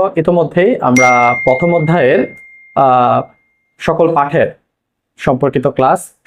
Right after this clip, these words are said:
সমাপ্ত করতে পেরেছি। তারপরেও যদি তোমাদের কোনো চাহিদা থেকে থাকে, কমেন্ট বক্সে তোমরা তোমাদের চাহিদা জানালে সেই সম্পর্কিত নতুন ক্লাস প্রদান করা হবে। তো শিক্ষার্থীবৃন্দ, আমাদের প্রথম অধ্যায় ইতোমধ্যে সমাপ্ত হয়েছে।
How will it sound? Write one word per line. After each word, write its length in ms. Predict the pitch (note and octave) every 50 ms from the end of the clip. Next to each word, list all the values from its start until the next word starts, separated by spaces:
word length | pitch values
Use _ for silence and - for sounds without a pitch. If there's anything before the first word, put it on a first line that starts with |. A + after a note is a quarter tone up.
| -
সমাপ্ত 280 | - D#3+ D3 C#3+ D3 D#3 D3+ -
করতে 180 | C3 B2+ - D3 D3+
পেরেছি। 320 | D3 C#3 C3+ C3+ - F3+ A3 B3 - _ - - _ _ _ _ -
তারপরেও 400 | D3 C#3+ C#3+ C#3+ F#3 G3 G#3 G#3 G3+
যদি 120 | G#3+ A3 G#3 G3+
তোমাদের 260 | F3 D#3 D#3+ D#3+ D#3+ D#3 E3
কোনো 100 | E3 D#3+ D#3+ E3
চাহিদা 260 | C#3+ C#3+ C#3+ D3 D3 -
থেকে 160 | E3 D#3 E3+ E3
থাকে, 280 | - B2 - - C3+ G#3 C4 B3+ - - _ _ _ _ _ -
কমেন্ট 260 | C#3 C#3 C#3+ C#3+ C#3+ C#3 C3+
বক্সে 380 | C3 C3 - - - E3 E3 G#3 B3+ B3 - _ _ _ _ _ _ _ -
তোমরা 180 | C3+ C3 C3 C3
তোমাদের 240 | C3 C3 C3 C3+ C3+ C3+ D3
চাহিদা 240 | C#3 C3 C#3 D3 D3 C3+
জানালে 300 | C3+ C3 C3+ D3 E3+ A#3 C#4 C4+ C#4 - _ _ - -
সেই 140 | - D3 B2+ -
সম্পর্কিত 360 | D#3 C#3 B2+ C#3 C3+ C3+ C3 C3+
নতুন 260 | C3+ B2+ C3 C3 B2+
ক্লাস 260 | B2 - B2 D#3 F#3 F3+ - - _ _ _ _ -
প্রদান 240 | D3+ D3 C#3+ C#3 C3 C3 B2+
করা 120 | A#2+ A#2
হবে। 240 | G#2+ A#2 A2 A#2+ A2+ - _ _ _ _ _ _ _ _ -
তো 40 | D3 -
শিক্ষার্থীবৃন্দ, 480 | D#3 D#3 - G3 - F#3+ F#3+ F#3+ G3 A3 A#3+ G#3 D#3
আমাদের 240 | C#3+ C#3+ C#3+ C#3 C#3 C#3+
প্রথম 180 | C#3+ C#3+ E3+ E3 D#3
অধ্যায় 180 | D#3 D3+ D#3+ D3+ D3
ইতোমধ্যে 320 | D#3 D#3 D3+ D3 D3 D#3
সমাপ্ত 320 | - E3+ D3+ D3 D3 - E3 D#3
হয়েছে। 260 | D#3+ D#3 D#3 - G#3+